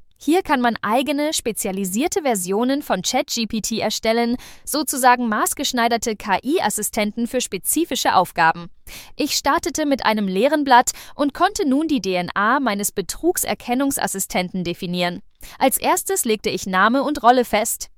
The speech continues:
Mein G P T sollte ein Sicherheitsassistent speziell für Verkäufer auf tuti punkt c h sein.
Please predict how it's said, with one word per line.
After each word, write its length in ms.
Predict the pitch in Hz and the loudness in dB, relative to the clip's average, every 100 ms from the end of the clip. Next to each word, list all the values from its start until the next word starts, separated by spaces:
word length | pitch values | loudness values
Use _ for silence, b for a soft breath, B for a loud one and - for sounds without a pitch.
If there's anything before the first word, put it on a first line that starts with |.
| - | -6
Mein 280 | 214 202 185 | 0 0 0
G 160 | 180 | -4
P 140 | 180 160 | -6 -4
T 300 | - 294 311 | 0 0 0
sollte 440 | - 254 339 - | 0 2 2 2
ein 180 | - 185 | 0 -2
Sicherheitsassistent 1000 | 165 262 294 254 240 - 220 233 247 233 | -2 -2 0 2 2 0 -4 -4 -2 -2
speziell 520 | - 254 226 - 277 339 | -2 -4 -4 -2 0 0
für 140 | 269 | -2
Verkäufer 640 | 175 165 - 233 - 269 | -4 -2 0 0 2 2
auf 120 | 196 | 2
tuti 360 | - 294 - 302 | -4 -6 -4 -6
punkt 340 | - 202 202 | -2 -4 -4
c 220 | - 269 262 | -2 -2 2
h 200 | 208 165 | 2 2
sein. 340 | 165 90 92 | 0 -2 -8